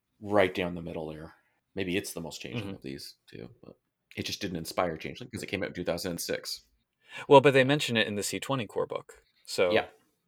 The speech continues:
Speaker 2: it is now
Speaker 1: Mm-hmm.
Speaker 2: officially an inspirational <laughs> film.
Speaker 1: Yeah, but it could have, maybe, maybe, maybe Guillermo del Toro is secretly a Changeling the Dreaming fan. We never know.
Speaker 2: I would not be surprised.
Speaker 1: Yep.
Speaker 2: Because another one, again, there,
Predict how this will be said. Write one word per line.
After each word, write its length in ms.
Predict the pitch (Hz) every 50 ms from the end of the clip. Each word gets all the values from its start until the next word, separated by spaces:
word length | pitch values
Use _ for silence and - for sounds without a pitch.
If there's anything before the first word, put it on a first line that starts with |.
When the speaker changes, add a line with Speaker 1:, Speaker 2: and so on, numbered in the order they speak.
| _ _ _ _ _ _ _
Speaker 2:
it 140 | - 113 107
is 120 | 107 101 104
now 280 | 110 110 110 113 113
Speaker 1:
Mm-hmm. 80 | 110 107
Speaker 2:
officially 520 | 117 120 107 98 - 101 95 92 92 98 -
an 100 | - 98
inspirational 600 | 92 87 - - 101 92 95 95 - - 117 113
<laughs> 0 |
film. 480 | - - - 113 110 - - - 139 - - - 151 - - _ - - _ _ _ _ _ _
Speaker 1:
Yeah, 320 | 101 101 98 87 82 82 - - _ _ _ _ _ _ - - -
but 120 | 120 -
it 60 | -
could 140 | - - 139
have, 100 | - 90
maybe, 300 | 90 82 80 - 101 92
maybe, 220 | - 87 92 117 - _
maybe 240 | - 104 113 - 202
Guillermo 320 | 196 - - 190 190 185 180
del 160 | - 165 151
Toro 260 | 147 - 147 147 135
is 80 | 127 -
secretly 320 | - 127 - 80 80 92
a 60 | 90
Changeling 400 | - - - 92 - - 67 -
the 60 | -
Dreaming 280 | - - 57 57 58 -
fan. 240 | - - - - - -
We 60 | -
never 140 | 58 - 50
know. 540 | - _ _ _ _ _ _ _ _ - 147
Speaker 2:
I 120 | 277 339
would 160 | 339 320 -
not 180 | 110 107 101 -
be 80 | - -
surprised. 540 | - - - 95 90 90 87 - - - - _ _ _ _ _ _ _ _ _ _ _ _ _ _ _ _
Speaker 1:
Yep. 200 | - 95 95 - - _ _ _ _ _ - - _ _ _ _ _ _ _
Speaker 2:
Because 280 | - 127 139 127 117 127
another 280 | 120 123 139 147 160 147
one, 380 | 123 113 107 104 101 101 104 - - _ _ _ -
again, 340 | 113 107 110 101 95 92 98 -
there, 100 | 104